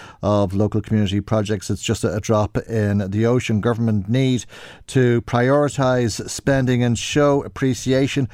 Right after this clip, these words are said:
of the important work that is done by community groups and projects." Andy, on the same subject, says, "It's a disgrace that only three million has been allocated to community projects when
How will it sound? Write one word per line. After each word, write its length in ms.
of 380
the 140
important 560
work 300
that 120
is 140
done 160
by 240
community 420
groups 360
and 120
projects." 580
Andy, 520
on 180
the 80
same 320
subject, 540
says, 320
"It's 340
a 60
disgrace 580
that 100
only 200
three 240
million 260
has 100
been 120
allocated 480
to 80
community 320
projects 440
when 220